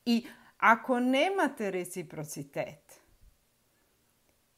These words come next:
i ako ste apsolutno sigurni u to, moj savjet je, tu treba biti beskompromisan. Jer kompromis je isto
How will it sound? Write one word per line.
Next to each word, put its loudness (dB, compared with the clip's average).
i -6
ako -8
ste -4
apsolutno -2
sigurni -6
u -8
to, -6
moj -2
savjet 0
je, -4
tu -8
treba 4
biti -6
beskompromisan. -10
Jer 6
kompromis 4
je -2
isto 2